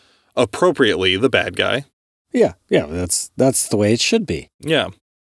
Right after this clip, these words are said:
Speaker 2: I, I'm surprised they didn't make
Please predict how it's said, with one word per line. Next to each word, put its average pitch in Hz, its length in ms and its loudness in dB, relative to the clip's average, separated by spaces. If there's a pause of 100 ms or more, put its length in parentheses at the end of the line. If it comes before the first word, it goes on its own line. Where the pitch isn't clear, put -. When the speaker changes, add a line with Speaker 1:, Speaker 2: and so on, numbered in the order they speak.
Speaker 2:
I, 139 140 2
I'm 131 160 2
surprised 107 500 2
they 156 120 4
didn't 185 420 -2 (500)
make 98 340 -2